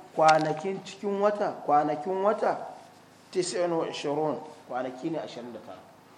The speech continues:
Wata da ka ganshi kwana ashirin da tara yake. "Fala tasumu, kada ku yi azumi, hatta tarawul hilal,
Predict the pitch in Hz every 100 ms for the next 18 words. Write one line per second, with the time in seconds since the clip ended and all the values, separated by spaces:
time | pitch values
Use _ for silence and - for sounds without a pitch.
0 | - - - - - - - - - 110
1 | 160 202 214 - - - - - 165 170
2 | 202 196 202 - 170 185 - 143 143 135
3 | 127 117 110 - - - - - - -
4 | - - - - - - 143 160 185 208
5 | 208 170 - 160 165 160 151 - - -
6 | 190 202 196 - 147 147 170 147 139 127
7 | 123 - - - - 196 185 185 175 170
8 | 165 165 165 175 160 143 160 170 165